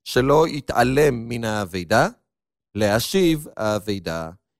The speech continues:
הלכות חובל ומזיק, מצוות עשה אחת, והיא דין חובל בחברו, או מזיק ממון חברו, מהו העונש שמטילים עליו, איזה ממון הוא צריך לשלם. הלכות רוצח ושמירת נפש,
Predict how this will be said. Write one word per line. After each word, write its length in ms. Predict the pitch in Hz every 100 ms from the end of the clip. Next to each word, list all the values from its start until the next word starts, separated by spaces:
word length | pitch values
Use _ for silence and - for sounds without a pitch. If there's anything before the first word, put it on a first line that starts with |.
| -
הלכות 260 | 120 175
חובל 300 | - 139 135
ומזיק, 400 | 135 117 - 98
מצוות 360 | 110 110 131 131
עשה 260 | 117 117 101
אחת, 360 | 135 165 - _ _ _
והיא 280 | 113 143 135
דין 320 | 104 147 -
חובל 400 | - 110 107 131
בחברו, 640 | 117 - 92 98 127 139 143 _ _ -
או 200 | 131 135
מזיק 520 | 123 107 104 147 - _ _ _
ממון 320 | 104 101 120 123
חברו, 640 | 123 120 170 165 151 160 - _ _ _
מהו 680 | 104 113 127 127 127 131 131 _
העונש 760 | - 104 101 101 - 123 120 -
שמטילים 420 | 107 101 110 131
עליו, 260 | 123 113 107 -
איזה 180 | 113 117
ממון 280 | 107 110 110
הוא 60 |
צריך 300 | 101 98 101
לשלם. 380 | 95 - 82 80 - _ _
הלכות 320 | - 113 160 135
רוצח 380 | 120 - 151 143
ושמירת 440 | 120 117 117 -
נפש, 360 | 110 92 85